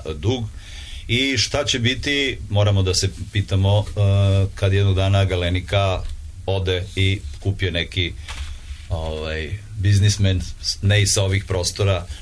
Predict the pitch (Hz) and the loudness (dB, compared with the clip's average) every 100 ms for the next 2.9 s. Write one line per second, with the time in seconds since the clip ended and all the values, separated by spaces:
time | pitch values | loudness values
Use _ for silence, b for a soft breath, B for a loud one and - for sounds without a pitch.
0 | - 117 113 110 107 110 - 104 104 101 | -2 2 4 2 2 0 2 2 4 2
1 | - - - - 95 82 90 95 101 98 | -4 -10 -6 0 0 0 0 2 0 0
2 | 87 87 87 101 107 139 117 87 - | 0 0 0 2 2 2 0 0 -4